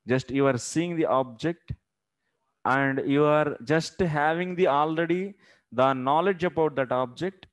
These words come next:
and based upon that you are identifying. This is that, like pen, that marker. You know marker already. That is there in your smriti.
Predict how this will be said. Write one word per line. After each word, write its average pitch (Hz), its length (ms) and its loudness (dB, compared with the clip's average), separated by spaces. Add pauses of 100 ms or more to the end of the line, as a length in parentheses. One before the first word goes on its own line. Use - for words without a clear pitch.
(140)
and 175 280 -2 (220)
based 165 240 0
upon 165 180 -2
that 175 140 0
you 156 80 0
are 123 60 2
identifying. 107 600 -4
This 117 180 -10
is 107 80 -8
that, 87 160 -12 (140)
like 113 240 -4 (380)
pen, 135 260 0 (280)
that 117 180 2
marker. 127 560 -2 (420)
You 127 60 -2
know 196 140 2
marker 151 480 0
already. 107 440 -2
That 127 140 0
is 143 80 0
there 180 180 2
in 190 120 2
your 185 140 0
smriti. 139 540 -6